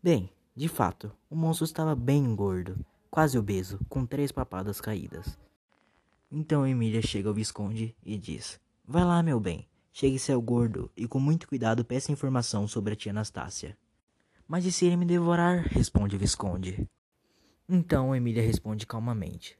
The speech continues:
"Não há perigo, nem a esfinge o devorou, quanto mais o Minotauro."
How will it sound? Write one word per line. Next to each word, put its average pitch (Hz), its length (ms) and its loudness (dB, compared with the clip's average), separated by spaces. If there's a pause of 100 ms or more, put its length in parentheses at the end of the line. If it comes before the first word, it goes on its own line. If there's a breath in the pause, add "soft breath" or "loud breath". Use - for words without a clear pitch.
(140)
"Não 165 180 0
há 160 80 4
perigo, 120 640 0
nem 127 240 4
a 131 40 4
esfinge 120 340 2
o - 20 -2
devorou, 135 640 4
quanto 165 260 0
mais 117 280 4
o 113 40 2
Minotauro." 113 640 -2